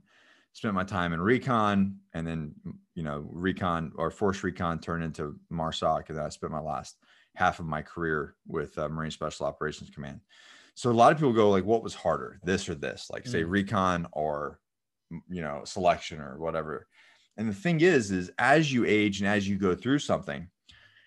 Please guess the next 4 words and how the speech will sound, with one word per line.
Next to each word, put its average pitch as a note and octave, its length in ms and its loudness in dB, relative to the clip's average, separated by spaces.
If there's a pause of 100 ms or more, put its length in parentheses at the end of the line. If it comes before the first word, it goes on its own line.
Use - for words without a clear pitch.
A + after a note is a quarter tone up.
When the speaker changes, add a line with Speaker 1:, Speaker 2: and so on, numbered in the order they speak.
(840)
Speaker 1:
<sighs> - 1400 -16
when A2+ 260 2
you're A2 140 0
eighteen, B2 760 2